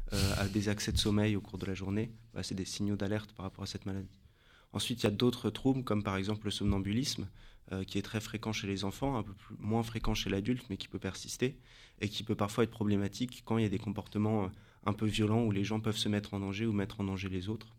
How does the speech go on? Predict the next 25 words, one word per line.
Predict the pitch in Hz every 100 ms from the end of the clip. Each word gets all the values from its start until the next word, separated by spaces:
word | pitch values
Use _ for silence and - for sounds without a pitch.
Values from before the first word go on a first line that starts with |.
| - - - - - - -
Ou | 117
bien | 107 110
si | 113
ces | 107 98
phénomènes | - 101 107 107
arrivent | 101 95
très | - 104
fréquemment | 110 104 101 104
toutes | -
les | 95
nuits, | 104
pareil, | 107 98 104
une | 98
fragmentation | - 104 104 101 98 104
du | 98
sommeil | - 104 104
qui | -
fait | -
qu'on | 95
va | 95
se |
sentir | 98 95 107
fatigué | - - 92 101
en | 98
journée. | 95 95